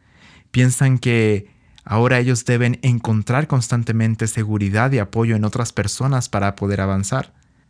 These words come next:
Muchos de estos niños fueron criados en ambientes un poquito impredecibles, donde sintieron que no había un lugar seguro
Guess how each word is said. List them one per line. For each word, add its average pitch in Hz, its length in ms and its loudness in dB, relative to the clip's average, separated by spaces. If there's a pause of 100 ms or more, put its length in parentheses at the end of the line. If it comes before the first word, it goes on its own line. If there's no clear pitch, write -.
(340)
Muchos 143 300 0
de 147 60 0
estos 139 260 -4
niños 135 320 0
fueron 123 280 -2
criados 113 540 -2
en 107 120 0
ambientes 104 500 -2
un 113 80 -2
poquito 107 320 -6
impredecibles, 98 880 -4 (360)
donde 98 340 0
sintieron 107 460 0
que 104 100 -2
no 98 100 0
había 104 460 0
un 104 160 -2
lugar 98 560 0
seguro 104 800 0